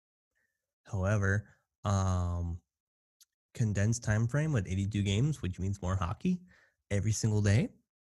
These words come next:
As a hockey fan, I'd probably, uh, be all game for that and be like, not gonna say that it's gonna be like baseball, uh, type scheduling where you have, like, three or four games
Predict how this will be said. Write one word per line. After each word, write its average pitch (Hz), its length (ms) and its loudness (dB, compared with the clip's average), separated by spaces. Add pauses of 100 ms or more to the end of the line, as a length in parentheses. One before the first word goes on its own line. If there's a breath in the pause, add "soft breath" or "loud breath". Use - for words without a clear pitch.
(680)
As 110 140 0
a 98 80 2
hockey 107 300 -2
fan, 233 280 -4
I'd 185 220 -2
probably, 214 580 0
uh, 214 320 -6 (720)
be 196 160 -2
all 190 120 0
game 156 240 0
for 151 120 -2
that 175 180 -4 (220)
and 135 120 -2
be 143 120 0
like, 139 260 2 (1080 soft breath)
not 110 180 2
gonna 98 160 -2
say 92 240 -2
that 90 80 -2
it's 85 120 -8
gonna 95 140 -4
be 92 140 -2
like 85 240 -6 (400 loud breath)
baseball, 101 680 -2 (380 soft breath)
uh, 87 500 -2 (600)
type 92 220 0
scheduling 110 580 2
where 92 100 2
you 95 80 2
have, 95 200 2
like, 85 180 -4 (160)
three 113 220 6
or 98 60 2
four 101 240 -2
games 101 440 2